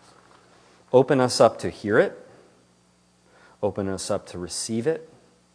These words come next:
Give us strength to push aside pride and ego and defensiveness, to acknowledge our need for it,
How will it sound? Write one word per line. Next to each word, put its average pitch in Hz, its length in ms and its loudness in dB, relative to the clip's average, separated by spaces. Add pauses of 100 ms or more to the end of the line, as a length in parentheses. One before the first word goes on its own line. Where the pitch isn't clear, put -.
(800)
Give 95 160 -8
us 92 120 -10
strength - 920 -6 (380)
to - 100 -14
push - 260 -10
aside 104 520 0
pride 117 640 0 (120)
and 104 280 -16
ego 127 580 2
and 98 140 -6
defensiveness, 117 1160 -8 (1600)
to 107 120 -4
acknowledge 110 480 2
our 104 120 0
need 101 280 -2
for 82 280 -12
it, 80 80 -18